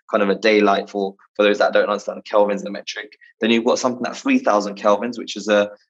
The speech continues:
a little bit warmer for the afternoon. So when you, you've been working already for a few hours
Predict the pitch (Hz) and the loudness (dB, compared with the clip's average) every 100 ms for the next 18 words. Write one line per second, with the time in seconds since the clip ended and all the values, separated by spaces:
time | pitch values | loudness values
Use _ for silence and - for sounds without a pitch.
0 | - - - 113 120 120 117 143 - 110 | -8 -8 -4 -2 2 2 2 0 -2 -2
1 | 117 117 - 101 101 113 - 104 113 117 | 0 -2 -8 -10 -10 -10 -4 0 0 0
2 | 110 - _ 107 110 110 120 120 113 110 | -2 -6 _ -2 0 4 2 2 -2 -2
3 | 107 104 98 107 107 139 147 143 131 | -2 -8 -14 -4 0 4 4 2 0